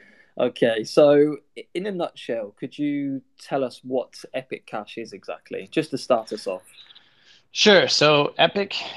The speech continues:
Speaker 2: is the Bitcoin idea, um, on a twenty nineteen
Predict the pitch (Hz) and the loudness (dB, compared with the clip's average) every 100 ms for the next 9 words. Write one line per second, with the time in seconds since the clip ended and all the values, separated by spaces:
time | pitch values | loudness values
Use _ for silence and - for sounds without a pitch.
0 | - 147 147 143 131 - 139 135 131 113 | -4 0 2 0 -4 -8 -2 0 0 0
1 | 147 - - 160 151 156 139 - 147 143 | -2 -2 -2 0 2 0 -4 -4 0 2
2 | 127 147 147 113 120 - - - 214 135 | 2 2 4 4 4 2 -4 -8 -2 0
3 | 123 120 120 117 - - 123 127 123 127 | 2 0 -2 -4 -6 -2 2 2 2 2
4 | 123 - 123 120 117 - 143 147 151 143 | -2 -2 -2 -2 -4 -2 0 0 0 2
5 | 131 131 - - 131 127 123 | 2 2 -2 0 0 2 -2